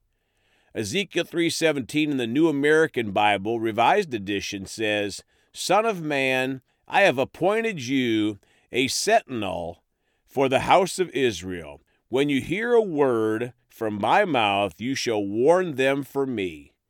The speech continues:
Folks, a couple of definitions for sentinel are a person or thing that watches or stands as if watching, or a soldier stationed as a guard to challenge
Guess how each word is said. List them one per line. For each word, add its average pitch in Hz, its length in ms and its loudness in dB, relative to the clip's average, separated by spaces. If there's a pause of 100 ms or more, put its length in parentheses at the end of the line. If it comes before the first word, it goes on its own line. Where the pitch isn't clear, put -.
(580)
Folks, - 360 2
a 131 80 -4
couple 190 400 2
of 143 100 -4
definitions 139 720 -2
for 110 140 -10
sentinel 95 840 -6 (680)
are 120 200 4
a 107 80 0
person 214 560 0
or 156 180 2
thing 123 600 0
that 107 180 -4
watches 170 720 2
or 120 180 -2
stands 196 720 -4 (200)
as 113 260 -2
if 147 180 -2
watching, 110 680 -2 (720)
or 147 180 6
a 147 60 2
soldier 190 640 0
stationed 156 640 -4
as 135 180 -4
a 127 100 0
guard 101 760 4 (460)
to 127 100 -8
challenge 165 840 2